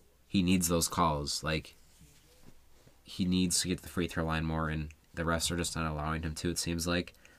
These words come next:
Um, but, yeah, I think he'll have a bounce-back game next game. This was just an out-of-the-ordinary game for him, in my opinion. You know, just a lot of things going against him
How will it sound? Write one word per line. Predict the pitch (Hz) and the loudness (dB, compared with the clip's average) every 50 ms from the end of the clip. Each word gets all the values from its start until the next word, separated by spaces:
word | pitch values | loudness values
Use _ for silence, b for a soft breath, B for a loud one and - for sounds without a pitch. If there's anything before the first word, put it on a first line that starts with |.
| b b b b | b b b b
Um, | 82 82 82 80 80 78 76 73 69 67 - - _ _ _ _ _ _ _ _ _ - b b b b b b b b - | -6 -4 -4 -2 -2 -4 -4 -6 -6 -8 -12 -16 _ _ _ _ _ _ _ _ _ -20 b b b b b b b b -4
but, | - 90 85 | 0 2 4
yeah, | 82 82 | 4 4
I | 82 80 | 4 4
think | 90 85 - 82 80 - | 2 -2 -4 -6 -8 -6
he'll | - 90 | -2 0
have | 87 85 | 2 2
a | 82 | 2
bounce-back | 73 80 78 82 80 - 80 80 78 | 2 0 0 0 -2 -2 -2 -4 -4
game | - 82 80 76 76 | -4 -4 -4 -2 -2
next | 80 82 - - - | -4 -4 -6 -6 -4
game. | 85 85 85 82 85 82 - - - - | -2 -2 0 0 -2 -2 -6 -8 -10 -6
This | - 87 - - | -4 -4 -2 -2
was | 80 - | -4 -4
just | 90 82 - - | -2 -2 -2 -2
an | 78 | -2
out-of-the-ordinary | - 82 82 80 - 73 71 65 76 76 73 76 73 73 76 76 | -2 -2 -2 -2 -4 -6 -6 -6 -4 -4 -4 -4 -6 -6 -6 -6
game | 78 80 78 73 | -4 -4 -4 -4
for | - - 78 | -6 -4 -4
him, | 80 78 | -2 -2
in | 78 | -2
my | 80 80 80 | -2 -2 -2
opinion. | 78 - - 87 82 82 82 80 | -4 -4 -6 -4 -4 -2 -2 -2
You | 80 | -2
know, | 76 76 78 80 | -2 -2 -4 -2
just | 78 - - - | -2 -4 -4 -4
a | - | -2
lot | 78 78 78 | -2 -2 -2
of | - | -2
things | - 82 82 80 - - | -2 -2 -2 -2 -2 -2
going | - 87 85 82 78 | -2 -2 -2 -2 -2
against | 76 - 80 82 - - - | -4 -2 -2 -2 -2 0 0
him | 90 87 90 | 2 2 2